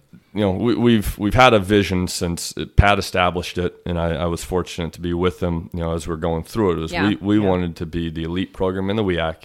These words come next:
Speaker 1: and we wanted to compete for national championships.
Speaker 2: Okay.
Speaker 3: Mm-hmm.
Speaker 1: And so, you know, we've come a long way since two thousand twelve. We, we were, um, not very good. I know some of the guys that were here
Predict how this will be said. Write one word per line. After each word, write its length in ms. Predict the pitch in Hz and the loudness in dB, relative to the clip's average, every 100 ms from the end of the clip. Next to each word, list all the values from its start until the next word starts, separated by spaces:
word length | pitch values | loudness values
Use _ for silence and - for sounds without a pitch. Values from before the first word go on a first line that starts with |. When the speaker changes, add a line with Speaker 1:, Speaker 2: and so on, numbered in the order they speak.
| - | -14
Speaker 1:
and 120 | - | -10
we 80 | 85 | -8
wanted 260 | 85 85 85 | -6 -6 -6
to 60 | 85 | -8
compete 360 | 87 - 85 | -8 -6 -8
for 80 | - | -8
national 340 | 82 78 - 82 | -8 -8 -10 -12
championships. 720 | - 80 87 82 - - - | -8 -8 -8 -10 -12 -14 -14
Speaker 2:
Okay. 140 | 165 | -6
Speaker 3:
Mm-hmm. 160 | 185 165 165 - _ | -6 -6 -8 -18 _
Speaker 1:
And 220 | 85 87 | -6 -4
so, 460 | - 90 82 80 - | -2 -2 -2 -4 -10
you 80 | - | -8
know, 80 | 82 | -4
we've 200 | 90 92 | -4 -4
come 200 | - 87 | -4 -4
a 40 | |
long 300 | 82 82 87 | -2 0 0
way 200 | 85 87 | 0 0
since 240 | 87 87 82 | -2 -6 -10
two 120 | - | -4
thousand 280 | 82 80 78 | -4 -4 -6
twelve. 380 | - 87 80 78 | -4 -2 -2 -2
We, 120 | 90 | -4
we 180 | 85 92 | -2 -4
were, 280 | 82 80 - - _ _ _ - | -4 -4 -8 -16 _ _ _ -12
um, 300 | 82 80 - | -8 -8 -6
not 260 | 90 90 | -2 -2
very 180 | 90 87 | 0 -2
good. 180 | 85 87 | -2 -2
I 100 | 85 | 0
know 180 | 95 98 | 2 2
some 200 | - 95 | 2 -2
of 40 | |
the 80 | 87 | -2
guys 360 | 87 87 87 82 | -2 0 0 -2
that 60 | 82 | -6
were 60 | |
here 360 | 82 87 85 | -4 -2 -4